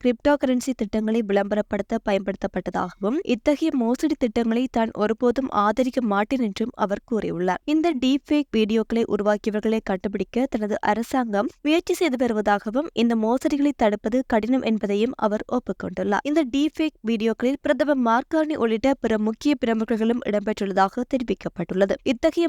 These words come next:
மோசடிகள் குறித்து பொதுமக்களை எச்சரித்துள்ள சஸ்கட்சுவன் மாகாண நுகர்வோர் கண்காணிப்பு குழு மாகாணத்தில் பதிவு செய்யப்படாத நிறுவனங்களுக்கு பணம் அனுப்புவதை தவிர்க்குமாறு மக்களுக்கு எச்சரிக்கை விடுக்கப்பட்டுள்ளது. இது முதல் முறையல்ல.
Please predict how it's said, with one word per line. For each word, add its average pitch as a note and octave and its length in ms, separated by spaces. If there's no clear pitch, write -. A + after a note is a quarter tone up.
மோசடிகள் A#3+ 500
குறித்து A3 260
பொதுமக்களை A3 500
எச்சரித்துள்ள A#3+ 480
சஸ்கட்சுவன் D#4 720
மாகாண B3+ 520
நுகர்வோர் A#3 380
கண்காணிப்பு G3+ 580
குழு F3+ 160
மாகாணத்தில் C#4+ 600
பதிவு A#3 320
செய்யப்படாத G#3+ 720
நிறுவனங்களுக்கு G3+ 720
பணம் D4+ 340
அனுப்புவதை A3+ 420
தவிர்க்குமாறு G#3 580
மக்களுக்கு C4+ 440
எச்சரிக்கை C4 380
விடுக்கப்பட்டுள்ளது. G3+ 720
இது A#3 120
முதல் C4+ 280
முறையல்ல. G#3 420